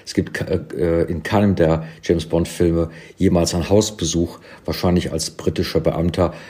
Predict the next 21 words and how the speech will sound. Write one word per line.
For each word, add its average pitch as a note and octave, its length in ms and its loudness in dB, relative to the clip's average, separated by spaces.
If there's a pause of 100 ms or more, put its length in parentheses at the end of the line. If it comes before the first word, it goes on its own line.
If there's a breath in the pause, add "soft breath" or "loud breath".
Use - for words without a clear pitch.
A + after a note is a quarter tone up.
(220 loud breath)
äh, D#2 80 -2 (120)
wohnt F2 200 0
er D#2+ 80 2
in - 60 0
einer D#2+ 200 2
Zwei-Zimmer-Wohnung. D#2+ 1000 2 (300 loud breath)
Aber F2 200 0
sehr E2 240 2
wohl, G#2+ 300 6 (300 loud breath)
äh, F2 160 0
haben F#2 220 2
wir F2+ 100 0
die, E2+ 340 -2 (340)
äh, - 300 -12 (320 loud breath)
extravagantesten E2+ 1400 0 (320 loud breath)
Bösewichte F2+ 760 2
besucht D#2+ 600 -2
mit, - 360 -4
äh, C#2+ 500 -2
Haifischbecken, E2 1080 0
Piranha-Becken, E2 1120 2